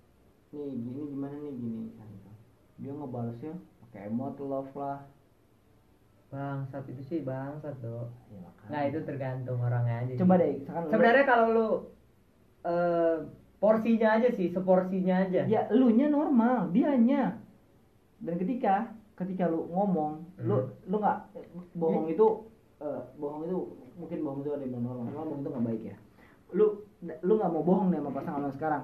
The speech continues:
Speaker 1: lu
Speaker 2: Hmm.
Speaker 1: cerita, "Tadi gua minta tolong
Speaker 2: Iya.
Speaker 1: sama mantan gua begini-gini." Tiba-tiba dia ngasih emot love tuh kayak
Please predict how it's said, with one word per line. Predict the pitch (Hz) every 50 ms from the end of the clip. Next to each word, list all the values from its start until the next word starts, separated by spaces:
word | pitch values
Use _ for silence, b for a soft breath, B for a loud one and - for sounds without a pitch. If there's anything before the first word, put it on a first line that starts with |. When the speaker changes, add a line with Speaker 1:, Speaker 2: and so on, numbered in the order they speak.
| - 127
Speaker 1:
lu | 117 170
Speaker 2:
Hmm. | 180 120
Speaker 1:
cerita, | 131 175 202 202 - - - - - - -
"Tadi | - 147 160
gua | 156 175 170
minta | - 143 127
tolong | - 131 135 147 147 139 - 135 120 - - - - _ _ _ _ _ _ -
Speaker 2:
Iya. | 113 120 120
Speaker 1:
sama | 131 135
mantan | 131 123 131 135 143
gua | 147 139
begini-gini." | 131 131 127 127 120 120 135 139 127 120 - - - - _ _ _
Tiba-tiba | - - - 120 131 147
dia | 156 156
ngasih | 143 135 135 127 127
emot | 135 147 151 -
love | 170 170 160 151 -
tuh | - 147
kayak | 139 143 135